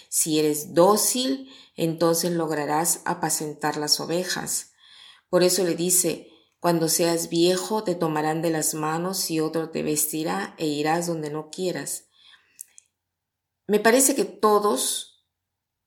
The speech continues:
mm, nos tendríamos que preparar para la vejez, porque todos cuando envejecemos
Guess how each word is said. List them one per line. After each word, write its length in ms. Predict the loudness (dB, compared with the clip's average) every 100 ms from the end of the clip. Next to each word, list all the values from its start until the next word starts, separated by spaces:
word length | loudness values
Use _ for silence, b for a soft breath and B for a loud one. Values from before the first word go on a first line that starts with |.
| -6
mm, 720 | -4 -4 -6 -8 -6 -6 -2
nos 180 | -2 0
tendríamos 800 | -2 0 -2 0 0 0 0 -2
que 100 | -4
preparar 580 | -4 -4 -2 -2 -2 -4
para 180 | -6
la 120 | -4 -6
vejez, 580 | -8 -10 -8 -4 -6
porque 640 | -6 -8 -10 -8 -8 -8 B B B B B B _ _
todos 440 | 6 6 4 -2 -2
cuando 280 | -2 0
envejecemos 1120 | 0 0 -2 -2 0 2 2 0 -2 -2 -6